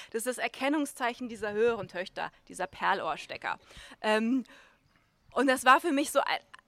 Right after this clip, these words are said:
ein Mini-Bild, auf, mit dem man so runterkochen kann, was das für eine Frau ist. Aber da, also, es ist fast traurig, dass der so schlecht wegkommt, denn ich mag Perlen wirklich sehr gerne.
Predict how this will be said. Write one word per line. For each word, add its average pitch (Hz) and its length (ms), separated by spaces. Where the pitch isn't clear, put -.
ein 247 240
Mini-Bild, 269 640
auf, 214 100
mit 220 180
dem 240 100
man 233 140
so 202 100
runterkochen 208 680
kann, 175 340
was 214 240
das - 140
für 202 100
eine 185 100
Frau 185 360
ist. - 320
Aber 247 240
da, 269 60
also, 220 280
es - 140
ist - 180
fast 254 220
traurig, 392 340
dass 277 120
der 254 100
so 240 100
schlecht - 280
wegkommt, 247 400
denn 226 100
ich 285 160
mag 339 240
Perlen 247 480
wirklich - 320
sehr 247 220
gerne. 233 500